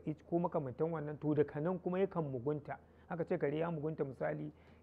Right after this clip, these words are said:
ya ci wani abu daga cikin jinsinsa ko jininsa ko tumbinsa ko wani abu. To za ka ga ya zama mai zafi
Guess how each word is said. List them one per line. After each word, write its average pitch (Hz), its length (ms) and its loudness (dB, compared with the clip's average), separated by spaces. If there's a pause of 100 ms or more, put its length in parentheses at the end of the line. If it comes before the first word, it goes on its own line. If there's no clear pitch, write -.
ya 160 180 6
ci 170 140 -4
wani 185 260 4
abu 139 160 0
daga 123 220 0
cikin 156 320 -6
jinsinsa 156 580 0 (380)
ko 175 160 8
jininsa 175 480 2
ko 165 140 2
tumbinsa 156 520 -2
ko 147 120 0
wani 147 160 2
abu. 120 180 -10 (960)
To 139 140 -6
za 160 160 6
ka 156 100 -4
ga 139 120 2
ya 151 140 8
zama 156 200 4
mai 135 200 0
zafi 196 720 6